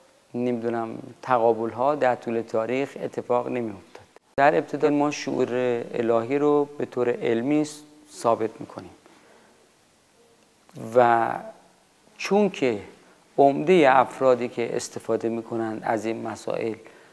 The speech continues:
مسلمان هستند و عمدتاً شیعه هستند، ما استنادات این بخش رو در اختیارشون قرار می‌دیم. تعداد قابل توجهی از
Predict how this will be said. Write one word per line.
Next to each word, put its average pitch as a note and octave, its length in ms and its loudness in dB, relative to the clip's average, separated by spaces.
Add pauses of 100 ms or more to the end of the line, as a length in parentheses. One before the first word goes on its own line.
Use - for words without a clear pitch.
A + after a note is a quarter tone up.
(160)
مسلمان A#2 520 0
هستند A2+ 540 -6 (500)
و A#2 40 4
عمدتاً A#2 540 0
شیعه A2+ 360 -4
هستند، E3 560 0
ما E3+ 120 4
استنادات A#2+ 760 -2
این D3+ 400 0 (520)
بخش D3 400 2
رو C3+ 380 0 (840)
در A#2+ 140 4
اختیارشون A#2 580 -2
قرار G#2+ 420 -2
می‌دیم. - 260 -12 (320)
تعداد B2 500 6 (520)
قابل A#2+ 300 4
توجهی A#2 680 -2
از A2+ 320 -4